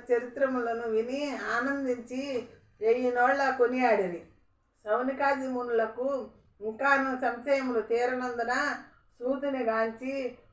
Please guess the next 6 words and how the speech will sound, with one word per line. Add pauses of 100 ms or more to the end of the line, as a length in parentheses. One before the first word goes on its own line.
"ఓ
ముని
తిల-,
తిలకమా, (460)
కలియుగమునందు
ప్రజలు